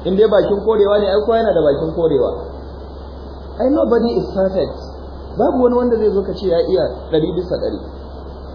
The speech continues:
To amma mu ka'idar mu shine, mu fatawar mu shine duk inda mumini yake, mu shi muke so a gaba. Duk inda mai imani yake, mu shi muke so a gaba. Wallahi, wallahi, wallahi, wallahi rantsuwa irin ta dan musulmi ba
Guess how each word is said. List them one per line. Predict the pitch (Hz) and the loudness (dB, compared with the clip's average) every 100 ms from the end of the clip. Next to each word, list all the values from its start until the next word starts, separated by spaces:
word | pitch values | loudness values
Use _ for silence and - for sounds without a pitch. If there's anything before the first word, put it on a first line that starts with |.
| - - - - | -14 -14 -14 -2
To | 151 | 2
amma | 151 170 175 | 4 2 2
mu | 226 - | -2 2
ka'idar | 233 226 247 220 | 4 4 2 2
mu | 156 | 2
shine, | 135 151 147 120 - - - | 0 0 -2 -2 -6 -12 -2
mu | 156 226 233 | 2 2 2
fatawar | 214 202 202 208 196 | 2 2 4 4 2
mu | 160 | 0
shine | 165 160 143 | 0 2 2
duk | 143 240 - | 0 -4 -2
inda | 254 247 214 | 2 4 4
mumini | 202 208 175 175 175 | 4 4 2 4 4
yake, | 170 170 123 - 135 | 4 2 -2 -4 -6
mu | 139 151 | -2 0
shi | 151 156 | 0 -2
muke | 160 151 135 | 0 0 2
so | 135 | 2
a | 110 | 2
gaba. | 110 110 104 - - - - - - - - | 0 -2 -2 -6 -12 -14 -12 -10 -10 -10 -6
Duk | 208 247 | -6 0
inda | 254 247 | 2 6
mai | 214 196 185 202 | 6 6 4 2
imani | 202 208 202 180 | 2 2 2 2
yake, | 170 165 127 143 | 0 -2 -6 -6
mu | 160 | -8
shi | 165 160 | -8 -10
muke | 170 143 | -8 -8
so | 135 143 | -6 -4
a | 120 | -4
gaba. | 120 120 - - | -2 -2 -4 -8
Wallahi, | 127 131 127 147 160 160 143 123 | -2 -2 0 2 4 2 0 0
wallahi, | 139 135 135 160 160 156 135 | 2 2 2 2 2 2 2
wallahi, | 139 135 151 160 160 | 2 2 2 2 2
wallahi | 143 139 151 165 160 | 2 2 4 4 4
rantsuwa | 147 147 147 151 | 2 0 2 2
irin | 156 139 139 | 2 2 0
ta | |
dan | 147 151 | 0 0
musulmi | 135 131 131 143 | -2 -2 -2 0
ba | 135 160 | 2 2